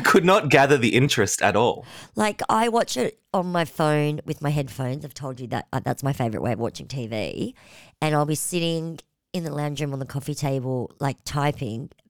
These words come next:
Speaker 2: But this time I kept getting up, going in the kitchen to grab something and
Speaker 1: Mm-hmm.
Speaker 2: not pausing it.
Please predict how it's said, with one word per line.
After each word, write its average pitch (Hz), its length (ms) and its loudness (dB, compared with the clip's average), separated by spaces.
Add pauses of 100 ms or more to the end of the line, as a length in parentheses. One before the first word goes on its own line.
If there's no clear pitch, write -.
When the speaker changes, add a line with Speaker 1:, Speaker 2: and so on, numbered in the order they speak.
(100)
Speaker 2:
But 175 120 -2 (140)
this 226 260 0
time 170 480 0
I 170 140 -4
kept - 280 -2
getting 151 320 -2
up, 143 340 -4 (140)
going 151 220 0
in 139 80 -2
the 127 60 -8
kitchen 127 680 -6 (320)
to 156 80 -8
grab 151 280 2
something 139 520 -4 (500)
and 151 600 0
Speaker 1:
Mm-hmm. - 720 -10
Speaker 2:
not 156 240 2
pausing 143 400 0
it. 92 160 -10